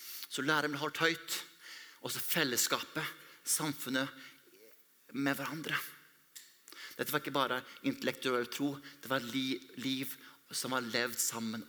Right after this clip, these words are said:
og delt liv. Det liturgiske med nattverden var viktig. Å minnes Jesus og bønnene. Du har relasjon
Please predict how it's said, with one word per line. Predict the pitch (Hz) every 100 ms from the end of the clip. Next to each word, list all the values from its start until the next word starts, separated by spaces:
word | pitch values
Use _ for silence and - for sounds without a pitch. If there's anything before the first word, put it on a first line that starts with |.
| -
og | 113 113 - - -
delt | 117 120 -
liv. | 123 143 123 - - - - _ _ _ - - _ _ _ _ _ _ _ _ _ - - - - - - - - - - -
Det | - 135
liturgiske | 147 - 139 143 151 - 160 - - - - - 127
med | 127 123 - - -
nattverden | - 143 - - 131 - 147 147 - - - -
var | -
viktig. | 143 - - 143 - - - _ _ _ _ - - - - -
Å | 117
minnes | 135 117 123 - 123
Jesus | - - 151 - - - - -
og | 117
bønnene. | 110 143 104 110 135 117 - - - - _ _ - - - -
Du | 123
har | 113 113
relasjon | 117 - 123 117